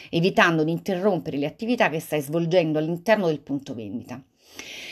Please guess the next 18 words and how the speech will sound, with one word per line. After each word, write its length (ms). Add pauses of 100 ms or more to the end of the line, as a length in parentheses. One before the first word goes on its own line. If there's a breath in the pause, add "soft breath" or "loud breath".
(100)
Così 260
facendo 960 (400 loud breath)
risparmi 580
tempo 340
ed 80
energie 760 (120)
che 140
puoi 200
dedicare 460
completamente 720
alle 220
uniche 340
due 200
cose 320
davvero 280
importanti 600
per 180
te, 280